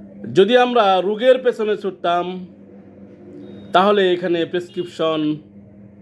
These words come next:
হয়তো লাইকোপোডিয়াম আগে করতাম, কিন্তু আমি লাইকোপোডিয়াম করিনি। লাইকোপোডিয়ামের সিমটম আছে, দেওয়া যায়, করিনি,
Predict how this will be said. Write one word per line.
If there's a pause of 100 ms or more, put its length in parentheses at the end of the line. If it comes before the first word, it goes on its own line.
(760)
হয়তো
লাইকোপোডিয়াম
আগে
করতাম,
কিন্তু
আমি
লাইকোপোডিয়াম
করিনি।
লাইকোপোডিয়ামের
সিমটম
আছে,
দেওয়া
যায়,
করিনি,